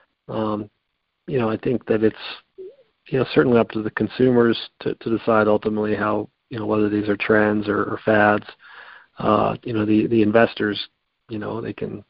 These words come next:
throw money at it, but it's not, you know, up to the investors really. It's all about the consumers. Uh, so yeah, we're,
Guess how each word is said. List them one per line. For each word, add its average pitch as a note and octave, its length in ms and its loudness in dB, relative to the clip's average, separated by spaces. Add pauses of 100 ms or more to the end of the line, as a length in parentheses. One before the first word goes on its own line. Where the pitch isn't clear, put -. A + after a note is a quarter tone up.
throw A2+ 220 4
money G#2+ 280 4
at G2+ 180 0
it, G#2 120 -2
but G#2 140 -4
it's G#2 220 -8
not, G#2 240 -4 (200)
you A#2 140 -10
know, G#2 240 -12
up A#2+ 200 -10
to G#2+ 280 -6 (260)
the - 80 -10
investors - 520 -4
really. - 260 -2
It's - 120 -6 (100)
all - 180 -2
about - 220 -2
the - 80 -14
consumers. B2 680 4 (760)
Uh, G#2+ 380 2 (140)
so C3 140 0
yeah, E3 180 4
we're, C#3 340 4